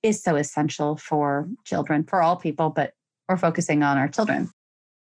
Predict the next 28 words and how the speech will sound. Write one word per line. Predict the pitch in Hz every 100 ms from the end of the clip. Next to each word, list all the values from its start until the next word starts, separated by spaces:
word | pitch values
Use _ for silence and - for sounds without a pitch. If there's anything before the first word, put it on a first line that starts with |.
| _
The | 180 196 175 -
next | 175 175 170 - - - - -
need, | 185 190 240 339 415 - - -
uh, | 170
need | 165 165 165
number | 160 160
five, | - 185 208
is | 196
the | 180
need | 165 175
for | 175
significance. | 202 226 220 208 190 165 - 156 - - - - - - -
When | 233
a | 226
child's | - - 214 226 240 240 254 220 -
need | 185 180 185 196
for | 180
significance | 170 170 170 165 165 185 190 214 240 - - - -
is | 175 170 165 - _
met, | 170 156 160 214 - _ _ _ _ _ _ _ -
you | 196
can | 202 190
see | 175 - 180 180
it | 143 -
because | - 170 202 202
they | 240
feel | 285
confident. | 294 - 370 190 - - 226 - -